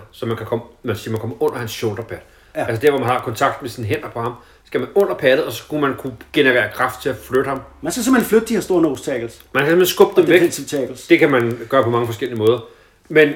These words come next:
Speaker 1: der er det vigtigt, at man genererer mest kraft, og hvis man bukker i hoften,
Speaker 2: Mm.
Speaker 1: så har man tit strakte ben, og så får man ikke ret meget kraft ud af benene.
Speaker 2: Nej.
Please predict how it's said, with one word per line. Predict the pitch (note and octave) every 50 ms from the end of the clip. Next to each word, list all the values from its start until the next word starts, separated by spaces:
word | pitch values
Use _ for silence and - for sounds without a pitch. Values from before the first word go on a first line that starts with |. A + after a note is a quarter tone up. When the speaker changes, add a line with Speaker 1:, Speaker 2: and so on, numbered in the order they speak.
| - - -
Speaker 1:
der | - D#3
er |
det | D#3+ D#3+ D3
vigtigt, | E3+ E3+ - F#3 D#3
at |
man | C#3+ C3
genererer | A2 C#3 B2 A2+ C3 C3 C3 C3+
mest | C3+ - - -
kraft, | - B2 B2 - - -
og | D#3+ C3+
hvis | C3+ A#2 G#2
man | C#3+ B2 A2
bukker | D3 D3 D#3 - G3 F3+ F#3 D#3+
i | C3+ A#2 G#2+ - - -
hoften, | - C#3+ D3+ - - - G3 F3+ - _ _ _ _ _
Speaker 2:
Mm. | - B2+ B2 A2
Speaker 1:
så | - G#3
har | G#3
man | F#3+ E3+
tit | - E3+ D#3+
strakte | - - - C3 A#2+ A#2 - -
ben, | - D3+ D3 - - - -
og | - A#2+
så | -
får | D3 D3+
man | D3+ D3
ikke | D3 D3 C3+
ret | C3+
meget | B2+ C#3 C3 C3 -
kraft | - C#3 C3+ - -
ud | D#3 C#3
af | B2+ A2+
benene. | B2 A2+ - - F2+ A#2 - _ -
Speaker 2:
Nej. | C3